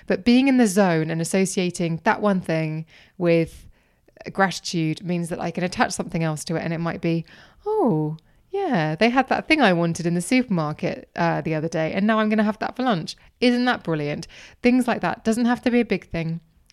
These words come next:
Just has to be something that you do every day. Practice a little bit of gratitude. And then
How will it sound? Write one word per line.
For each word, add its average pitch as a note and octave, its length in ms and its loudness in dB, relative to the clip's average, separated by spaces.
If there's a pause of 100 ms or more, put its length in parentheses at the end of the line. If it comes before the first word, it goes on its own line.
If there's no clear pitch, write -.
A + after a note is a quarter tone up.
(140)
Just - 180 -10
has F#3 120 -6
to F3+ 80 -6
be F3+ 80 -6
something F#3+ 260 -6
that F#3 80 -4
you F#3 80 -4
do E3+ 140 -2
every D#3+ 260 -6
day. D3+ 420 -6
Practice - 360 -12
a D#3+ 40 -16
little D3+ 160 -14
bit - 120 -10
of E3 80 -10
gratitude. - 560 -16 (520)
And A#3 180 4
then B3+ 340 4